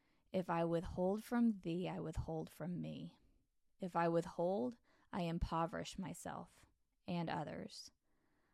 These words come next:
I would give to thee with both hands my all. It is little, but thou hast it. I am at peace. Amen.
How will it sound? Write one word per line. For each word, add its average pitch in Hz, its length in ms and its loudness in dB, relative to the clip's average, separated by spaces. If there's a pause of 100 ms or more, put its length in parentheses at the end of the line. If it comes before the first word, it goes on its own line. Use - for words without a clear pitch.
(100)
I 165 140 4
would 160 200 4
give 185 280 2
to 247 160 2
thee 180 400 0
with 175 340 -4
both 180 280 4
hands 170 600 -6
my 160 240 -6
all. 165 400 -8 (880)
It 170 120 2
is 170 180 4
little, 170 480 2 (220)
but - 180 0
thou 156 240 0
hast 170 320 -4
it. 175 200 -8 (720)
I 165 160 -2
am 160 160 2
at - 160 -4
peace. - 480 -4 (540)
Amen. 165 380 -6